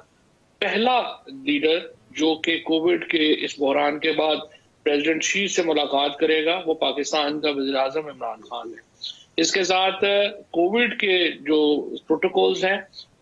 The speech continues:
उनके तहत जो वफद है, वो पाकिस्तान का वफद, बाकी जैसे रूस, रूस का वफद, बाकी तमाम दुनिया के वफूद जो है वो मुख्तसर है। और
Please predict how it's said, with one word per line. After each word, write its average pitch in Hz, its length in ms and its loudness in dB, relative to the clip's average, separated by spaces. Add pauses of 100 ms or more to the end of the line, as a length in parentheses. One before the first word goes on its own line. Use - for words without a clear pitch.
उनके 185 340 2
तहत 180 320 0
जो 175 160 2
वफद 160 460 0
है, 185 420 0
वो 160 120 0
पाकिस्तान 160 680 0
का 175 120 0
वफद, 175 540 0
बाकी 147 300 -2
जैसे 156 520 -2
रूस, 143 460 -4
रूस 165 220 -4
का 190 120 0
वफद, 175 460 2 (420)
बाकी 180 280 0
तमाम 170 420 0
दुनिया 160 260 0
के 160 120 -2
वफूद 160 380 0
जो 165 140 -2
है 175 100 0
वो 196 80 2
मुख्तसर 151 640 0
है। 104 80 -12 (420)
और 165 320 0